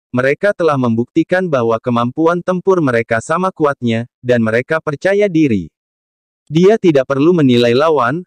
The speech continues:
lawannya lagi seperti itu. Dia harus menggunakan keterampilannya yang paling kuat untuk menaklukkan lawannya untuk menciptakan kesempatan bagi rekan senegaranya untuk menyerang.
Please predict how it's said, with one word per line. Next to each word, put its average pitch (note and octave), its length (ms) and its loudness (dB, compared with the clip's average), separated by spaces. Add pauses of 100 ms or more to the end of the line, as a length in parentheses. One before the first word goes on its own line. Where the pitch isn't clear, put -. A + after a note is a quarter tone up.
lawannya B2+ 560 0
lagi C#3+ 320 -2
seperti E3+ 560 -4
itu. G2+ 320 -4 (320)
Dia F3 320 4
harus F3+ 320 -2
menggunakan B2+ 560 0
keterampilannya C#3 960 0
yang B2+ 160 0
paling G3+ 320 -2
kuat C3+ 320 -2
untuk B2 240 -2
menaklukkan C3+ 640 -2
lawannya C3+ 560 0
untuk B2+ 240 -2
menciptakan E3+ 720 -2
kesempatan C3+ 640 -4
bagi A#2+ 320 0
rekan D3+ 320 -4
senegaranya A2+ 640 0
untuk D#3 320 -2
menyerang. C3+ 560 0